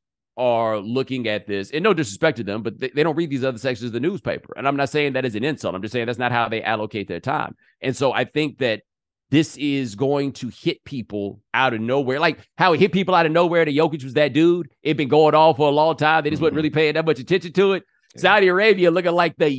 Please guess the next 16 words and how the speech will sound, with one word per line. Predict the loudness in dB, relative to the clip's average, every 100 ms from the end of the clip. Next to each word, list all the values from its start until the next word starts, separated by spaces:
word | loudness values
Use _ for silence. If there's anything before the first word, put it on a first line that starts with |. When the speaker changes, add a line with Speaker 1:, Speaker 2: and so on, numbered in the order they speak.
| 4
Speaker 1:
Jokic | 4 4 2 0 -12 -10 0
of | 0 0
sports | -4 2 2 2
money. | 0 0 0 -6 _ _ _ -20
Speaker 2:
Yeah. | -18 -18 -20 _ -20 _ -6
I | -4
don't, | -4 -8 -8
yeah, | -4 -2
I |
think | 0 0
you're | 0
right. | 0 -2
There's | -4 -6 -6
New | -4 0
York | 2 2 2 -2 -20 _ _
and | -8 -6 -6 -8 -12